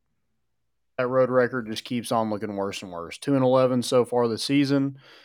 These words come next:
and, I mean, it just looked like Friday you were kinda over that hump of the on-the-road struggles, and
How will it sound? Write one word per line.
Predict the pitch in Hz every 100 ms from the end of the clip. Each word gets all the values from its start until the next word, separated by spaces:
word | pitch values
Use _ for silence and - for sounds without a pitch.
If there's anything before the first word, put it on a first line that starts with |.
| _ _ -
and, | 110 110 107 107 107 104 _ _
I | 131
mean, | 151
it | 165 180
just | 160 196
looked | 180 196
like | 233 143
Friday | - 151 170 160 147 135 139 - _ _ _
you | 135 147 156
were | 147 139
kinda | 120 147 156
over | 139 139 151 156
that | 143 123
hump | - 123 170 135
of | 101 95 92 104 110
the | 107 104 104
on-the-road | 117 127 127 120 107 117 123 120
struggles, | 110 - 120 123 135 135 117
and | 110 104 104